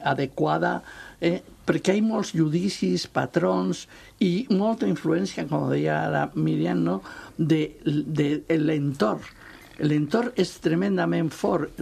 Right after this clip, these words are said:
no solament l'educació, perquè lo que se dice vulgarment, no? o, o científicament a nivell neurològic, no? La, la epigenètica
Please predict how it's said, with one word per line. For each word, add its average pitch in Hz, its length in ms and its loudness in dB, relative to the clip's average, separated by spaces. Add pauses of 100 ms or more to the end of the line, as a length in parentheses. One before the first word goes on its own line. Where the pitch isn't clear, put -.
(140)
no 170 240 2
solament 175 400 2
l'educació, 135 600 0 (260)
perquè 151 340 2
lo 139 160 -2
que 262 280 0
se - 220 -2
dice 156 360 2 (100)
vulgarment, 135 880 0
no? 147 140 0
o, 139 320 0
o 143 180 0
científicament 147 960 0
a 139 80 0
nivell 143 420 2
neurològic, 139 760 0 (400)
no? 156 240 2 (260)
La, 131 220 0 (120)
la 151 200 2
epigenètica 165 960 0